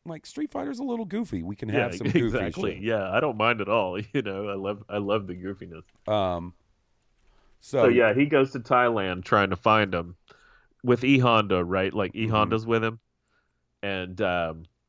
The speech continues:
Speaker 2: they end up, Ken ends up finding Ryu, and they're fighting, right? Like,
Speaker 1: Mm-hmm.
Speaker 2: they're just, just,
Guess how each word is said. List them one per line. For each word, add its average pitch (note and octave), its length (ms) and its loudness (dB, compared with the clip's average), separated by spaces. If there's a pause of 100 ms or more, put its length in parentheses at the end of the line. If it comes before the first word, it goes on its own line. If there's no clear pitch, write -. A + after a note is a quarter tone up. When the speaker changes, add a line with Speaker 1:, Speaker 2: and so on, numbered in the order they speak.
(1200)
Speaker 2:
they G2 440 0 (1300)
end A#2+ 220 2
up, G#2+ 240 -2 (120)
Ken D3 300 -2
ends C3 180 -4
up G#2+ 160 -2
finding A2 360 -2
Ryu, G2+ 380 -2
and F#2+ 100 -2
they're G2+ 120 2
fighting, F2 520 -4 (160)
right? G2+ 200 -2
Like, G2+ 160 -2
Speaker 1:
Mm-hmm. F#2+ 80 -8
Speaker 2:
they're G2+ 100 -8
just, - 280 -18
just, G2 180 -14